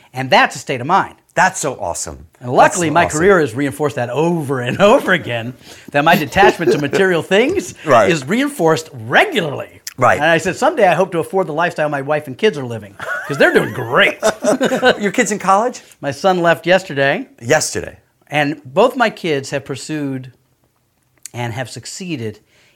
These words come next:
Speaker 1: in ridiculously rigorous disciplines,
Speaker 2: Mm-hmm.
Speaker 1: which I say is, you're talking about, I married a woman who is a child actress, and she and I live for today. We never know what tomorrow is, and then not, not in a good way,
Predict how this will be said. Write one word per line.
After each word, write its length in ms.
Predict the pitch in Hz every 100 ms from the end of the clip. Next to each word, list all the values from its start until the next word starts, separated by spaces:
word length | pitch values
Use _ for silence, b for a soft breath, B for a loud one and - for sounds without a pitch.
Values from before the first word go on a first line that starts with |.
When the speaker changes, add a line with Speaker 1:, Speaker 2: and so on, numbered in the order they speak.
| _
Speaker 1:
in 340 | 127 123 123 _ 120
ridiculously 1040 | 120 107 104 - 214 220 165 143 - 131
rigorous 680 | 120 131 117 113 110 - - _
disciplines, 640 | 127 117 104 - - _ 113
Speaker 2:
Mm-hmm. 320 | 117 113 107 b b b
Speaker 1:
which 220 | 135 139
I 160 | 147 135
say 680 | 131 - - 185 160 139 131 _ _ _ _
is, 380 | 151 143 127 -
you're 200 | - 151
talking 220 | 175 226 214
about, 340 | 160 143 - _ -
I 140 | 170
married 340 | 208 185 160 143
a 60 |
woman 260 | 139 147 139
who 180 | 139 131
is 120 | 123
a 40 |
child 280 | 120 143 139
actress, 420 | 123 117 120 117 b b b -
and 140 | 127
she 160 | - 190
and 100 | 175
I 420 | 147 135 127 123 b b
live 180 | 131 156
for 120 | 160 143
today. 540 | 147 139 127 123 120
We 140 | 123 123
never 260 | 147 160
know 100 | 151
what 140 | 143 -
tomorrow 340 | 135 131 127
is, 240 | 123 120
and 100 | 117
then 120 | 147 165
not, 320 | 185 208 185
not 100 | 196
in 60 | 175
a 40 |
good 160 | 143 147
way, 260 | 110 90